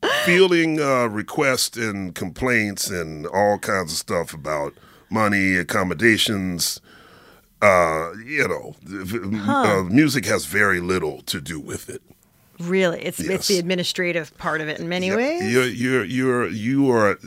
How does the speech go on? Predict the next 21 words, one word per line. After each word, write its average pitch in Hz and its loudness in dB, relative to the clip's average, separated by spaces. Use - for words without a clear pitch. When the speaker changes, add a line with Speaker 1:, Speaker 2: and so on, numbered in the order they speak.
Speaker 1:
a 101 2
band 151 4
leader 135 6
means 110 2
that 98 2
you 92 2
are 85 6
responsible 90 0
for, 92 2
Speaker 2:
Mm-hmm. 92 -6
Speaker 1:
f-, - -14
for 80 -4
taking 120 2
care 98 4
of 76 -8
your 85 -2
band 85 2
members 80 -2
and 80 -4
making 82 -4
sure 78 -2